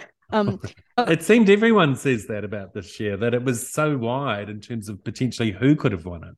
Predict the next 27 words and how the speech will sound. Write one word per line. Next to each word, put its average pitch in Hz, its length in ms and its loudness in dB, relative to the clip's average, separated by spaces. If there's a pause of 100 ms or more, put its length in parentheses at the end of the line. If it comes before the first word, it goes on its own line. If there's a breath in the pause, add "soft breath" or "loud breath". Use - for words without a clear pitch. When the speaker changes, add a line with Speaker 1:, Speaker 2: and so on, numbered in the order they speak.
(120)
Speaker 1:
Yes, 208 580 0
and 202 160 2
it's, - 480 -8 (100)
uh, 131 40 -12 (320)
as 214 160 2
I 208 80 4
said, 175 240 0
some 202 260 -4
years 190 220 -4
it's - 180 -8 (160)
very, 196 300 2
very 180 300 -4
clear - 260 -10 (160)
that 165 200 0 (760)
they're 175 100 -4
probably 175 460 -4
gonna 156 260 -6
go 170 180 -4
in 170 120 -6
a 170 60 -8
certain 165 320 -2
direction, 170 460 -4
and, 160 220 -8
and 175 160 -6
others 156 320 -2
that, - 120 -12
that 151 320 -2